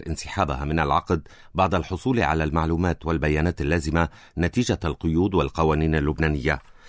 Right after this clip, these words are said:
مصادر الوزارة كانت حريصة على التأكيد أنها لم تدفع للشركة أي ليرة حتى اليوم، انطلاقاً من أن العقد ينص على أن الدفعة الأولى والمقدرة بأربعين في المائة من قيمة العقد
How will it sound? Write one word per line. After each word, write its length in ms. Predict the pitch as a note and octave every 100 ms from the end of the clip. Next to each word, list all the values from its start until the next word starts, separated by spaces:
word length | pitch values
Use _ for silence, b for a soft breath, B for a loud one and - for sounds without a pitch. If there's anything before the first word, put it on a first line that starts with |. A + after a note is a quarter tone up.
| B B E2+
مصادر 480 | F#2 B2+ A#2+ A2+
الوزارة 460 | A2 G#2 G#2 D3+ D3+
كانت 340 | G#2 G2+ E2
حريصة 500 | - F2 G#2 F2 E2
على 220 | D2 E2 E2
التأكيد 520 | - D#2 - G#2+ -
أنها 360 | F2 D#2+ D#2
لم 200 | D#2 D2+
تدفع 360 | - G2+ - E2
للشركة 560 | C2+ - G2 F2 F#2 F#2
أي 160 | A#2 A2
ليرة 260 | D2 D#2+ C#2+
حتى 280 | - -
اليوم، 260 | E2 C#2+ B1+ b b b -
انطلاقاً 500 | F2+ F2 E2 E2 G2
من 280 | A2+ F#2 C#2
أن 160 | F2+ D#2+
العقد 420 | C#2+ F#2 - D#2 b b b
ينص 380 | F#2 F#2+ A#2 G#2+
على 260 | F2 F2+
أن 140 | F#2 F2
الدفعة 420 | D2 G#2+ A2 E2+ E2
الأولى 400 | E2+ A#2+ F2+ C2+
والمقدرة 760 | C2 D2+ D2 - F#2 F2 F#2
بأربعين 500 | F#2+ C2+ D2 D2+ F#2
في 100 | -
المائة 280 | D2+ F2 D2
من 160 | C2+ B1+
قيمة 300 | A2 F2+ C#2
العقد 420 | D#2 D#2+ - F#2+